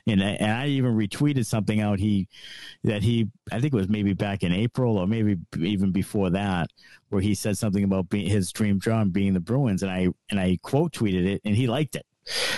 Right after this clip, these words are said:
Like, so he's, he's on it like a bonnet. Like, he wants the Bruins head coaching job. I don't think it's a, I don't think it's a ruse. I think he really wants it. So he, it's, you know,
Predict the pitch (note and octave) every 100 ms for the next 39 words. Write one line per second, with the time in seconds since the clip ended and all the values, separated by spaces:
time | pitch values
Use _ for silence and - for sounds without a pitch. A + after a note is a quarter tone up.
0 | - G#2+ F2 G2+ G2+ D3 F3+ B2+ - E3+
1 | D#3 A2+ C3+ F#2+ - _ - F#2+ F2 A#2
2 | G#2 D#2+ - E2+ E2 B2+ A#2+ B2+ B2 -
3 | - - - - - A2+ A#2 G#2+ G2+ A2+
4 | F#2 A#2 A#2+ D3 C3+ C3 C#3 D3 A#2 G#2+
5 | G2 G#2+ F#2 - E2+ D2+ - - - -
6 | - - G#2 G#2 G2 - E2 A2+ C3+ -
7 | F2 F#2 F2+ F2 G2 F2+ D#2+ D2+ _ -
8 | B2+ C#3+ D2+ E2 _ - - - - -
9 | C#3 A#2 C3 - D3 D3+ - - _ C3
10 | F#2+ E2